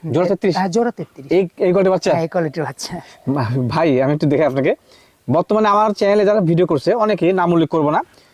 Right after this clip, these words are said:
Speaker 1: চমক দিচ্ছে। তার মধ্যে আবু ভাই চমকটা শুরু করে দিয়েছে দামের দিক দিয়ে। দেখেন, ভালো মানের ছাগলের দাম কেমন দিচ্ছে। ভাই, দর্শকের উপকার করেন,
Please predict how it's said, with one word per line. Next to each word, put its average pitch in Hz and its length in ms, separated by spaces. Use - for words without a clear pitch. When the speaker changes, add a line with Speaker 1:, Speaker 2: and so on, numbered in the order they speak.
Speaker 1:
চমক 214 260
দিচ্ছে। 147 400
তার 165 180
মধ্যে 185 180
আবু 170 200
ভাই 180 180
চমকটা 151 280
শুরু 156 220
করে 143 120
দিয়েছে 123 240
দামের 151 360
দিক 127 180
দিয়ে। 113 280
দেখেন, 131 240
ভালো 143 200
মানের 175 160
ছাগলের 175 400
দাম 160 160
কেমন 160 360
দিচ্ছে। 123 360
ভাই, 139 140
দর্শকের 165 360
উপকার 151 240
করেন, 120 220